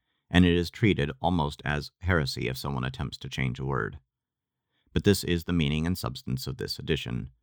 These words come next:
I believe that there is upon earth a little holy group and congregation of pure saints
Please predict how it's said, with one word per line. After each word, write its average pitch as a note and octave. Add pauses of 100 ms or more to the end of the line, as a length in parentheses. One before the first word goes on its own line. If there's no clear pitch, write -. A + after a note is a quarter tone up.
(400)
I D2
believe D#2+
that -
there D#2
is E2 (220)
upon D2+
earth D2+ (160)
a D#2+
little F2
holy F2+
group D2+ (140)
and D2+
congregation D#2
of C#2+
pure D#2+
saints C2+